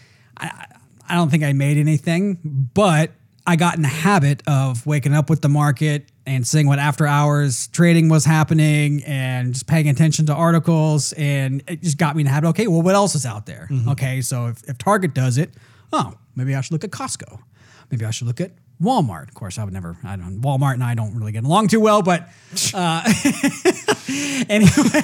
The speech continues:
Speaker 1: <laughs> you know, your, your mind starts branching off of, "Okay, well, who are these other competitors and how good or how bad are they doing?" Because if
Speaker 2: Uh-huh.
Speaker 1: I'm making money with one, maybe I could be making money with the other one.
Speaker 2: Right. So in my situation,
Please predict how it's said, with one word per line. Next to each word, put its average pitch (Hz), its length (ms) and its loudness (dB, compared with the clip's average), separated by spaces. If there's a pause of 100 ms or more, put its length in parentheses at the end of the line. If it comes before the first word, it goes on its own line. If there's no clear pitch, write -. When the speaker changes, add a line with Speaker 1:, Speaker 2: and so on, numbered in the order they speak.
(120)
Speaker 1:
<laughs> 294 340 0
you 294 380 2
know, 233 60 4
your, 202 160 2
your 202 180 6
mind 214 260 4
starts 180 240 2
branching 180 420 4
off 208 220 4
of, 160 100 4
"Okay, 180 260 2
well, 147 160 2
who 196 160 6
are 208 100 4
these 180 240 2
other 175 220 4
competitors 156 640 0
and 151 80 2
how 190 180 4
good 175 320 4
or 156 200 0
how 165 180 2
bad 151 260 2
are 147 80 2
they 185 180 4
doing?" 131 460 -2
Because 127 200 4
if 151 60 4
Speaker 2:
Uh-huh. 175 100 4
Speaker 1:
I'm 190 60 4
making 202 280 4
money 202 200 6
with 160 160 4
one, 165 360 2
maybe 143 180 0
I 139 40 0
could 139 120 -2
be 131 80 -2
making 127 280 -2
money 117 180 -2
with 113 180 -6
the 208 100 -8
other 202 160 -4
one. 73 240 -18 (140)
Speaker 2:
Right. 101 260 -14 (1700)
So 233 280 2
in 214 120 4
my 302 400 2
situation, 165 920 2